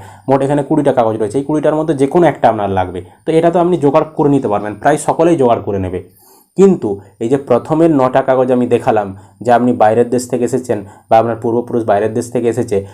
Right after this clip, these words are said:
সেটা প্রমাণ করার জন্য যে কাগজটা লাগবে, এই নটার মধ্যে যে কোনো একটা কাগজ দিতে হবে, এটাই জোগাড় করতে আপনাদের সমস্যা হবে।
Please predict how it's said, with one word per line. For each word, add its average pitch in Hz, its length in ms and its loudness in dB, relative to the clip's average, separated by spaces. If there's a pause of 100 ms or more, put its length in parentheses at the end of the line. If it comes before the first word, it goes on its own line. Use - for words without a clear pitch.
(120)
সেটা 131 280 2
প্রমাণ 127 320 0
করার 123 220 2
জন্য 123 200 0
যে 120 80 0
কাগজটা 110 460 0
লাগবে, 104 320 2 (840)
এই 135 200 6
নটার 120 320 2
মধ্যে 123 240 0
যে 113 120 0
কোনো 117 160 -4
একটা 117 180 -6
কাগজ 110 280 0
দিতে 110 200 -2
হবে, 101 180 0
এটাই 143 320 4
জোগাড় 117 280 4
করতে 117 260 -2
আপনাদের 107 260 -2
সমস্যা 98 440 -6
হবে। 92 240 -6